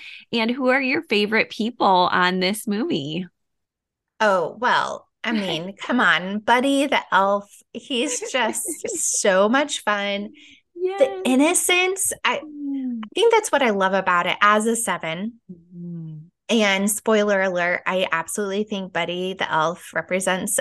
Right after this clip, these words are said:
Speaker 2: a seven.
Speaker 1: Yes, I do with you.
Speaker 2: The, the sweetness, the just childlike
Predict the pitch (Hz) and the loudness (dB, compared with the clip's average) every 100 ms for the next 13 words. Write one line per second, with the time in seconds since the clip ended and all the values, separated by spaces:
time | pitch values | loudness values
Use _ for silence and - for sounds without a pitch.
0 | - 349 - 160 - 165 175 - - 453 | -2 -2 0 0 -2 -4 -4 -12 -18 -12
1 | 453 440 440 440 427 - 392 392 392 392 | -8 -6 -6 -8 -10 -8 -8 -6 -6 -6
2 | 381 370 392 339 339 311 277 311 453 - | -6 -6 -6 -6 -4 -6 -6 -8 -12 -18
3 | - _ _ _ _ 302 302 - 226 320 | -20 _ _ _ _ 2 4 2 0 -2
4 | 302 - - 269 285 320 302 339 349 - | 0 -2 -4 -4 -4 -6 -6 -6 -4 -4
5 | - 254 254 247 240 - - - - - | -4 0 0 0 -2 -2 -4 -8 -8 -4
6 | 185 190 214 233 214 190 185 202 - | 0 2 0 -4 -4 -2 0 -2 -8